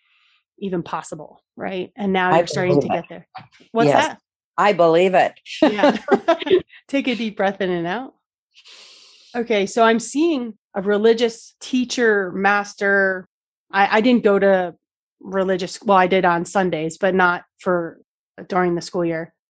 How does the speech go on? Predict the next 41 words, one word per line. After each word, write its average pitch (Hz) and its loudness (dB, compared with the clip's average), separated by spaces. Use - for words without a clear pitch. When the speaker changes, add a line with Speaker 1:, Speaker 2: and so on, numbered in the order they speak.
Speaker 1:
I 190 -6
should 175 -8
say 175 -2
I 170 0
didn't 196 0
go, 175 2
I 202 2
went 214 4
to - -6
public 180 -4
school. - -18
That's - -4
what 208 2
I'm 190 0
trying 185 -2
to - -8
say. - -2
<laughs> - -20
Sorry, 233 2
it's 214 4
Speaker 2:
Yeah. 269 -2
Speaker 1:
hard 269 0
when 320 0
I'm 277 2
in 247 0
a 233 -2
meditative 233 -2
Speaker 2:
<laughs> 254 -2
Speaker 1:
state. 214 -4
I 240 2
wanna 262 2
call 254 -4
him, 233 -2
like, 196 0
a 175 0
headmaster. 190 0
So 196 -6
I'm 185 -6
seeing 214 0
a 196 2
headmaster 196 0